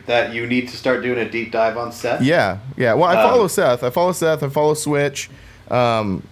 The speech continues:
Speaker 2: wait, oh, I do follow the guy with the green, or used to have the green Suburban.
Speaker 1: Mm-hmm.
Speaker 2: Yeah, he's,
Speaker 1: Um,
Speaker 2: he's a super cool dude.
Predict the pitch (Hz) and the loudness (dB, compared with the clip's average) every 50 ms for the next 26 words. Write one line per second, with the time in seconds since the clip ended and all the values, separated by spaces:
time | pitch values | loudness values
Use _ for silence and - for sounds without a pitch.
0 | - - - - - - - - 147 - 151 160 151 143 147 139 170 165 - 170 | -20 -20 -20 -20 -8 -4 -2 -2 0 0 2 2 2 0 0 -2 -2 -2 0 0
1 | 160 160 135 123 123 120 120 120 123 117 117 117 110 101 104 107 101 101 95 95 | 0 0 0 0 0 0 2 2 0 0 0 -2 -2 -2 -2 0 2 2 0 0
2 | - 101 - - 101 107 110 113 113 107 107 107 98 - - 95 95 98 101 110 | -2 -4 -4 -4 -2 -2 0 0 0 0 0 -2 -2 -2 0 0 0 0 0 0
3 | 113 - - 107 101 95 98 95 107 107 101 - 101 95 101 101 101 117 117 127 | -2 0 0 -2 -2 -2 -2 -2 -2 -2 -2 -2 -2 -2 -2 -2 -2 -2 -2 -4
4 | 127 - - - - 123 131 180 196 - - - - - 95 101 95 90 90 127 | -6 -8 -12 -18 -14 -10 -10 -10 -10 -12 -16 -16 -8 -4 0 0 0 2 2 2
5 | 131 117 - - 123 120 107 - - 107 90 90 - 104 95 85 92 87 87 | 2 4 4 2 2 0 -2 -4 -4 -4 -4 -4 -2 -2 -2 0 0 -2 -2